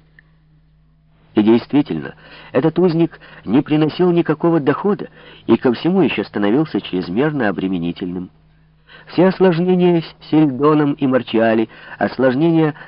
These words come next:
с освобождением и заключением вновь, осложнения, связанные со сходством, все это нашло бы в подобной развязке чрезвычайно простое и удобное для всех разрешение. Больше того, Безмо показалось к тому же,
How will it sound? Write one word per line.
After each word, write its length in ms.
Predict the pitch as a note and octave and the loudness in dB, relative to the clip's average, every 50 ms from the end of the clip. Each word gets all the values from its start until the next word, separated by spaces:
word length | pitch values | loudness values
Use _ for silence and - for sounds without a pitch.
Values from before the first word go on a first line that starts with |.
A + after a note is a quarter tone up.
| - | -10
с 60 | - | -6
освобождением 920 | B2+ B2+ - B2+ B2+ B2 C3 B2 A2 G2+ A2+ C3+ C#3 C3+ C3+ C3+ C3 B2+ B2+ - | -6 -4 -2 -2 0 2 2 0 0 0 0 2 2 2 0 0 -2 -2 -4 -2
и 80 | - B2 | -2 -2
заключением 760 | A2+ A#2+ - A2+ A2 G#2 - A#2 A2+ A2 A2 A2 G#2+ G#2 G2+ | -2 -2 0 0 0 0 2 0 0 2 2 2 0 0 0
вновь, 360 | G#2 G#2 G#2 A2 A#2 A#2 - _ _ _ _ _ _ _ - - - | 0 0 0 0 0 -2 -4 _ _ _ _ _ _ _ -20 -14 -8
осложнения, 720 | - G2+ A2 - C3 D3 C#3+ C3+ D3+ F3 F3 E3 D#3+ D#3 | -6 -6 -4 -2 0 -2 0 0 2 2 2 2 2 0
связанные 580 | D3 - A2+ C3+ C#3+ B2+ C3 B2+ B2+ B2 A#2 A2+ | 0 -2 -2 -2 0 0 -2 -2 -2 0 -2 -2
со 160 | - - G#2+ | -2 -4 -6
сходством, 600 | - - - B2 B2 - - - A#2+ B2 B2 B2 - _ _ _ _ _ _ _ _ _ _ _ - | -6 -4 -2 -2 -2 -2 -4 -6 -4 -4 -4 -6 -10 _ _ _ _ _ _ _ _ _ _ _ -14
все 180 | - - A#2+ C#3 | -8 -4 -2 -2
это 200 | C#3 C3+ - B2 | -2 -2 -2 -2
нашло 360 | A#2 A2+ G#2 - - A#2+ B2 | -2 -2 -2 -2 -2 0 0
бы 120 | A2+ A2+ | 2 0
в 120 | G#2+ - - | -2 -2 -2
подобной 500 | - G#2 G2 A2+ A#2 G2+ G#2 G#2+ G#2+ G2+ | -2 0 2 2 0 0 0 -2 -2 -2
развязке 480 | G2 F2 F#2+ A2+ B2 A#2+ - - A2+ - - - - - - - - | -2 -2 0 0 0 0 -2 -8 -8 -8 -10 -20 -20 -20 -20 -8 -2
чрезвычайно 600 | G#2 A2 A#2+ A2 B2+ A#2+ - D#3 D#3+ E3 D#3+ D#3+ | 0 0 2 2 0 0 2 0 0 0 0 -2
простое 600 | D#3 - - - - - - C3+ D3+ D3+ D3+ D3 - | -2 -2 -4 -4 -4 -4 -2 0 2 2 0 -2 -2
и 80 | - B2+ | 0 0
удобное 560 | A2+ A2+ F#2+ G2+ A#2 D3+ D#3 - D#3 D3+ D3 | 0 2 2 2 0 0 0 -2 -4 -4 -4
для 160 | C#3 C#3+ C3+ | -4 -4 -6
всех 340 | B2+ - - A#2+ A#2 - - - - - - - | -6 -4 -4 -6 -6 -6 -8 -20 -20 -16 -8 -6
разрешение. 720 | G2 A2 G2 - G2+ G2+ - - D2+ D2 C#2+ D2 C2 C2 _ _ _ _ _ _ _ _ _ _ _ - - | -4 -4 -2 -2 -4 -4 -4 -6 -10 -10 -12 -14 -16 -18 _ _ _ _ _ _ _ _ _ _ _ -10 -4
Больше 340 | G2+ D3+ D#3+ B2 - - - | 0 0 0 0 -2 -6 -10
того, 280 | - D2 C#2 D2 - - - - - - - - | -10 -10 -10 -10 -12 -16 -20 -20 -20 -20 -20 -12
Безмо 440 | - E2 A#2+ C3+ B2 B2+ D3+ F#3 G3+ | -4 0 0 0 2 2 0 0 0
показалось 520 | - F3 - D#3+ D3 C3+ D#3 E3+ E3+ D#3 | 0 0 0 0 0 0 2 0 0 0
к 120 | - - - | -4 -8 -6
тому 280 | - C#3 C#3 D3+ D3+ | -4 -2 0 0 0
же, 160 | C#3 C#3+ C3 | 0 -2 -4